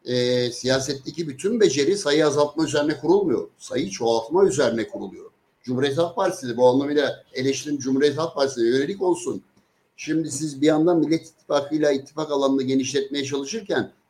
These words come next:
dönüp kendi işinize de bakmanız lazım. Yani Millet İttifakı'yla ittifakı büyütürken kendi içinde daralmaya yönelmeniz, ayrılıklarla ilgili yeterince müdahale etmemeniz,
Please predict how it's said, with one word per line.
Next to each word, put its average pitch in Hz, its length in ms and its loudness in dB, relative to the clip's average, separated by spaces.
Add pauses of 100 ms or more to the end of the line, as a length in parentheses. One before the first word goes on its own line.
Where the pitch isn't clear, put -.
dönüp 160 260 0
kendi 143 220 -2
işinize 156 380 -2
de 151 80 6
bakmanız 113 500 0
lazım. 101 340 -6 (220)
Yani 123 420 2 (180)
Millet 151 320 0
İttifakı'yla 135 640 0
ittifakı 135 580 -2
büyütürken 131 680 -2 (180)
kendi 147 340 -4
içinde 143 440 -4
daralmaya 143 1040 4 (100)
yönelmeniz, 127 760 2 (300)
ayrılıklarla 151 880 2
ilgili 143 260 -2
yeterince 139 540 0
müdahale 135 420 2
etmemeniz, 131 640 -2